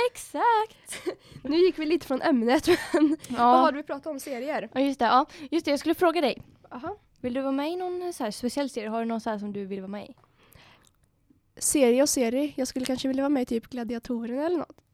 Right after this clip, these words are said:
Speaker 1: Mm.
Speaker 2: Fast nu är jag inte så vältränad då. Men vad skulle du vilja vara med i för program?
Speaker 1: Alltså, jag skulle typ vilja vara med i typ... Jag skulle typ vilja vara med i typ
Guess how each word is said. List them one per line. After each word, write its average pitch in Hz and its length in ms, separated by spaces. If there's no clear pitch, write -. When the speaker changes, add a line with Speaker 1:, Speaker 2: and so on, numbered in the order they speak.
Speaker 1:
Mm. 226 340
Speaker 2:
Fast - 220
nu 254 120
är 247 40
jag 240 160
inte 233 180
så 226 120
vältränad 226 560
då. - 180
Men 294 160
vad 370 120
skulle 320 220
du 320 160
vilja 339 180
vara 349 100
med 240 200
i 247 60
för 233 200
program? 220 340
Speaker 1:
Alltså, 311 200
jag 359 80
skulle 403 280
typ 349 260
vilja 247 140
vara 240 100
med 208 280
i 214 40
typ... 220 340
Jag 294 140
skulle 359 220
typ 339 320
vilja 247 140
vara 240 100
med 226 160
i 214 40
typ 220 300